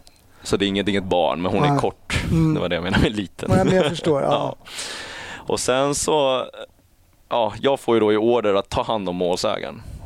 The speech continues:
Speaker 1: Så jag går fram till honom. Jag har ingen skjutvårdsutrustning. Jag har knivhandskarna på mig. För det enda jag tänkte på var att jag skulle skjuta, eventuellt. Eh, så att jag går fram till honom och då har han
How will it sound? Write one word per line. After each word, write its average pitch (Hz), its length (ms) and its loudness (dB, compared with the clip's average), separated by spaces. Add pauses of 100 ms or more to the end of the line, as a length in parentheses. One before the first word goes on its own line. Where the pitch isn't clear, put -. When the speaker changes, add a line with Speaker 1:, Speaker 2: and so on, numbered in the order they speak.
(220)
Speaker 1:
Så - 120 -2
jag 139 80 2
går 123 80 2
fram 110 220 -2
till 101 100 -2
honom. 110 520 0
Jag 104 140 -2
har 117 100 0
ingen 147 240 0
skjutvårdsutrustning. 95 1120 -2 (140)
Jag 92 120 -2
har 104 280 0 (160)
knivhandskarna 139 720 -2
på - 180 -6
mig. 120 280 -4 (220)
För - 120 -4
det 104 120 0
enda 113 160 0
jag 147 80 0
tänkte 117 220 -4
på - 180 -2
var 87 120 0
att 85 60 -4
jag 85 100 -4
skulle - 160 -4
skjuta, 95 560 -2 (120)
eventuellt. 98 600 -4 (840)
Eh, 98 400 0 (200)
så 117 140 -2
att 107 60 0
jag 143 160 2
går 156 80 0
fram 135 220 0
till 120 80 0
honom 117 260 0
och 113 180 -2
då 127 180 2
har 127 180 0
han 95 440 -4